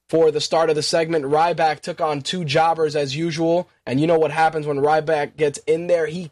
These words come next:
kills people dead. Simple as that. Ryback is, is on a tear, and hopefully they'll get him ready for a good feud.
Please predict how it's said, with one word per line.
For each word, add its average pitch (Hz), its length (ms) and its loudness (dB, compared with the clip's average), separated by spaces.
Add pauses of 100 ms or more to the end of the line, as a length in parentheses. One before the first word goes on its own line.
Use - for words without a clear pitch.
kills 160 420 0
people 139 460 -6
dead. 117 580 -6 (560)
Simple 156 400 0
as 131 80 -2
that. 123 240 -2
Ryback 147 560 0
is, 127 380 -6 (400)
is 143 180 0
on 165 240 0
a 160 60 0
tear, 160 640 2
and 127 500 -6 (400)
hopefully 226 400 -2
they'll 175 240 -4
get 175 220 -2
him 165 180 -2
ready 160 300 2
for 147 240 0
a 127 60 -6
good 151 380 -4
feud. 156 540 2